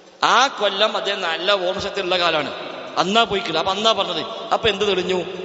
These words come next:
ഓർമ്മശക്തി നഷ്ടപ്പെടുന്നതിന് മുമ്പാണ് അദ്ദേഹം പറഞ്ഞത്. അപ്പൊ പിന്നെ ഇതിന് പ്രശ്നമില്ല. അങ്ങനെയൊക്കെയുള്ള ചെറിയ ചെറിയ പോരായ്മകൾ കൊണ്ട്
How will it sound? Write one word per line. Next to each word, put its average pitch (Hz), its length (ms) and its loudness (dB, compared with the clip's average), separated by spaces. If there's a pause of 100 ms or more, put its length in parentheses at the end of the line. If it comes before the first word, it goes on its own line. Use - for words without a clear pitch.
(400)
ഓർമ്മശക്തി 175 440 2
നഷ്ടപ്പെടുന്നതിന് 196 600 0
മുമ്പാണ് 196 380 4
അദ്ദേഹം 175 300 -4
പറഞ്ഞത്. 139 300 -6
അപ്പൊ 139 420 -8
പിന്നെ 170 220 0 (460)
ഇതിന് 202 140 0
പ്രശ്നമില്ല. 202 460 0 (840)
അങ്ങനെയൊക്കെയുള്ള 262 760 2
ചെറിയ 240 360 4
ചെറിയ 233 280 2
പോരായ്മകൾ 214 760 2
കൊണ്ട് 170 420 -4